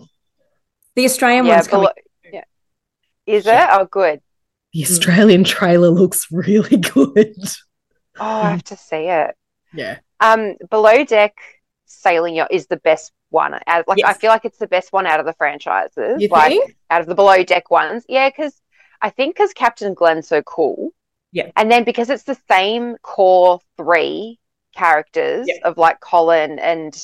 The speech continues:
Speaker 2: you know, Daisy and Gary, that we've got to know them, whereas the other ones have been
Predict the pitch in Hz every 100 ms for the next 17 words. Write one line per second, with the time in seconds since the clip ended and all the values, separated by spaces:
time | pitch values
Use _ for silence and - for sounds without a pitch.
0 | - _ _ - 175 170 170 170 165 165
1 | 165 160 160 - 151 160 160 165 165 160
2 | 156 165 - 180 170 180 - 185 165 165
3 | 208 302 247 208 202 208 196 196 233 254
4 | 240 240 208 175 165 156